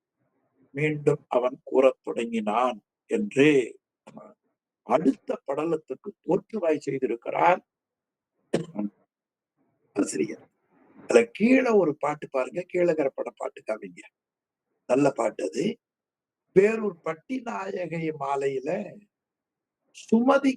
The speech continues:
கதிபெரும் படலத்தை இணைத்து ஒரு பாட்டு. நீங்கள் தவம் செய்யாவிட்டாலும் கூட பரவாயில்லை, பேரூர் பெருமானுக்கு அடித்தொண்டராகி வே-,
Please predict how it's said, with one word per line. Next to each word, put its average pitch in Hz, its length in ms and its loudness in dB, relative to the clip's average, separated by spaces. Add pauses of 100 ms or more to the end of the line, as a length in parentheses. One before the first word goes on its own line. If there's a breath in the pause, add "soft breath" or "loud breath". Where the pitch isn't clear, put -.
கதிபெரும் 214 600 0 (120)
படலத்தை 175 640 0
இணைத்து 180 520 0
ஒரு 170 260 2
பாட்டு. - 420 -8 (1160)
நீங்கள் 139 400 4
தவம் 202 380 4
செய்யாவிட்டாலும் - 1080 0
கூட - 320 -4
பரவாயில்லை, 113 960 -2 (1200)
பேரூர் 262 580 4
பெருமானுக்கு 185 1000 -4
அடித்தொண்டராகி 160 1000 -2
வே-, 143 200 -6